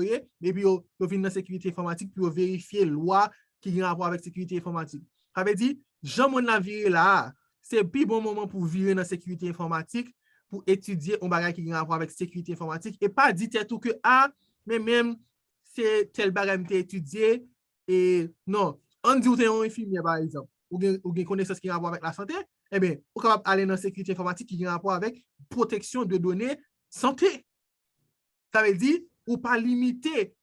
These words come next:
par rapport avec background ou côté étudier tel bagage, entrer, sous, sous aimer sécurité informatique,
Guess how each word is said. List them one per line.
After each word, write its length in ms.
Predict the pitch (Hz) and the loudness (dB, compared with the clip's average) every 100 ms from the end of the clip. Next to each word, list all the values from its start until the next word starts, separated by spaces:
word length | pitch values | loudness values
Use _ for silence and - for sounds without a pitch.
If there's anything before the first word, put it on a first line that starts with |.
| - | -2
par 160 | 208 | 0
rapport 280 | 196 190 190 | 0 0 -2
avec 400 | 185 160 190 196 _ _ _ _ - | -2 -2 -4 -4 _ _ _ _ -10
background 640 | 156 196 170 147 175 175 | 0 0 0 -6 -4 -2
ou 140 | 185 175 | -4 -4
côté 260 | 180 180 | -4 -2
étudier 280 | 175 175 165 | -2 -4 -6
tel 160 | 175 170 | -4 -2
bagage, 500 | 165 170 208 208 208 _ _ _ _ - | -2 0 0 -2 -8 _ _ _ _ -2
entrer, 480 | 233 180 - 202 - | 0 0 -4 -8 -8
sous, 240 | - 226 | -4 -6
sous 200 | 180 226 247 | -4 -4 0
aimer 240 | 233 247 | 0 0
sécurité 420 | 254 247 247 247 | -2 -4 -4 -4
informatique, 560 | 247 247 233 233 262 | -6 -4 -6 -4 -8